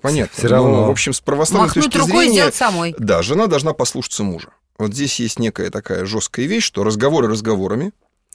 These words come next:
Speaker 1: и это правильно, абсолютно правильно, но есть моменты принятия решений.
Speaker 2: Извините, вот даже с христианской точки зрения, если он, э, в, в, в дуроте, опять же, в дуроте своей,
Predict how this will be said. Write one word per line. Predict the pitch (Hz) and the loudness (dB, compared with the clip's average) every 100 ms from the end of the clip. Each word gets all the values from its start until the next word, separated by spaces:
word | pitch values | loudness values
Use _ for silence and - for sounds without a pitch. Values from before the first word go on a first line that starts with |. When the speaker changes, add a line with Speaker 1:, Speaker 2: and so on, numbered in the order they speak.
| - | -4
Speaker 1:
и | 117 | -2
это | 131 117 | 0 -2
правильно, | 101 117 90 90 104 - _ | -2 -2 -2 -2 -4 -8 _
абсолютно | 104 - 123 127 107 - | -8 -4 0 0 -2 -8
правильно, | - 85 98 131 135 | -10 -8 -6 -8 -6
но | - 120 123 - - - | -4 -2 -2 -4 -12 -6
есть | 135 220 - | -2 0 0
моменты | 139 185 160 | 0 0 0
принятия | 120 107 135 139 117 | -2 0 0 -2 -4
решений. | 104 - 71 127 | -4 -8 -2 0
Speaker 2:
Извините, | 95 127 143 98 - 92 - _ _ _ _ _ | 0 2 2 0 -6 -14 -18 _ _ _ _ _
вот | 110 131 101 | -2 -2 2
даже | 139 147 | 2 2
с | 131 | 0
христианской | 117 110 113 113 - | -4 -2 -2 -2 -4
точки | 110 - | -6 -6
зрения, | 82 90 80 - | -6 -6 -8 -8
если | 110 120 151 - | -2 0 0 2
он, | 123 135 110 - - | 2 2 0 -4 -4
э, | 104 107 - | 0 0 -2
в, | 95 - | -6 -8
в, | 98 92 98 | -10 -8 -6
в | |
дуроте, | 92 131 143 - 120 | -2 0 0 -2 -2
опять | 117 117 | -2 -2
же, | 82 | -4
в | 85 | -4
дуроте | 90 127 147 - 110 | 0 0 0 0 -2
своей, | 92 92 107 101 85 | -2 0 0 0 -4